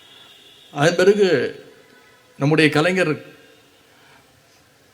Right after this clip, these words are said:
கட்சியினுடைய தலைமை நிலையத்தை கட்டினார். அதற்கு அவர் வச்ச பெயர் அண்ணா அறிவாலயம். இப்படி அறிவுக்கு முக்கியத்துவம் வந்துட்டு இருக்கிறதுனால தான் இன்னைக்கு திராவிட முன்னேற்ற கழகம் ஒட்டுமொத்த இந்தியாவுக்கும் ஒரு வழிகாட்டியான கழகமாக, இயக்கமாக இன்னைக்கு நடைபோட்டு கொண்டிருக்கிறது.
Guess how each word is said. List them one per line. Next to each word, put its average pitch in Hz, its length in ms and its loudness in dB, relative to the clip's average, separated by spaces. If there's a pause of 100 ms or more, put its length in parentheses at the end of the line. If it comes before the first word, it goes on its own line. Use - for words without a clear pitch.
கட்சியினுடைய 156 600 0
தலைமை 165 280 -2
நிலையத்தை 156 260 0
கட்டினார். 127 380 -4
அதற்கு 147 240 0
அவர் 147 100 4
வச்ச 143 240 2
பெயர் 156 340 0
அண்ணா 165 440 0
அறிவாலயம். 127 600 2 (1700)
இப்படி 151 540 0 (260)
அறிவுக்கு 233 500 0
முக்கியத்துவம் 170 480 0
வந்துட்டு 156 160 -4
இருக்கிறதுனால 143 440 0
தான் 175 140 -2
இன்னைக்கு 123 640 -2
திராவிட 151 340 2
முன்னேற்ற 143 360 -2
கழகம் 123 440 -8
ஒட்டுமொத்த 170 540 2
இந்தியாவுக்கும் 151 720 2
ஒரு 131 160 0
வழிகாட்டியான 139 840 0
கழகமாக, 131 560 -2
இயக்கமாக 131 560 0
இன்னைக்கு 117 540 -2
நடைபோட்டு 131 380 0
கொண்டிருக்கிறது. 113 500 -8